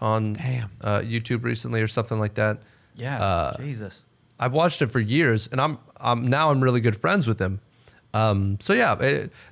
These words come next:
Speaker 1: the, it, I don't know if this is the same everywhere, but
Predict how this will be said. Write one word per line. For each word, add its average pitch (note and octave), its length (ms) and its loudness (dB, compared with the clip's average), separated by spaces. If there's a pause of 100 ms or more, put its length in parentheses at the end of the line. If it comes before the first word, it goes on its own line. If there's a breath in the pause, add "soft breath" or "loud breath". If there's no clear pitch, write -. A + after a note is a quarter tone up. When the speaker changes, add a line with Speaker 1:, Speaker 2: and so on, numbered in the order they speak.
Speaker 1:
the, D#3+ 160 0 (800)
it, E3 200 -4
I G#3+ 120 2
don't A#3 140 2
know F#3+ 160 4
if - 120 0
this E3 180 2
is C3 220 0 (360)
the C3 160 0
same D#3 360 4
everywhere, D3 600 2
but D#3 180 2